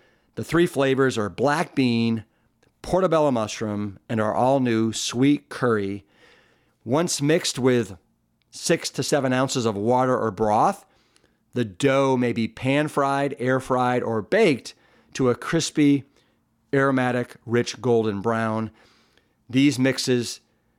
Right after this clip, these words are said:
they take the hard work out of making healthy burgers at home and yield quality, quality results. They're whole grain, oil-free, a great source of protein and fiber,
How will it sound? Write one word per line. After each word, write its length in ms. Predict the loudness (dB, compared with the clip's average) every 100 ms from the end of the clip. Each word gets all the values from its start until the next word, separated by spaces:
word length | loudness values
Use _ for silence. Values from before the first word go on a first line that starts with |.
| _
they 140 | -4 -2
take 260 | 0 -2
the 120 | -2 -8
hard 420 | -2 0 0 0
work 240 | 0 0
out 140 | -2 0
of 60 |
making 300 | 0 0 -4
healthy 360 | -6 -2 -2 -2
burgers 400 | 0 0 -2 -4
at 100 | -4
home 400 | 0 2 2 -2 -8 _ _ _ _ -4
and 160 | 0
yield 400 | 2 2 0 -4 -12 _ _
quality, 720 | -18 -2 0 0 -2 -6 -12 -18
quality 460 | -8 -4 0 0 -2
results. 560 | -4 0 0 -2 -6 -14 _ _ _ _ _ -8
They're 120 | -6
whole 300 | 0 0 2
grain, 480 | 0 0 0 -2 -4 -8 0
oil-free, 760 | 2 2 0 -2 -4 -4 -6 -12 _ _ -12
a 80 | -10
great 420 | -2 2 2 0
source 280 | 0 0 -2
of 140 | -4
protein 420 | -2 -2 0 0
and 140 | 0 -2
fiber, 460 | -2 -2 -2 -4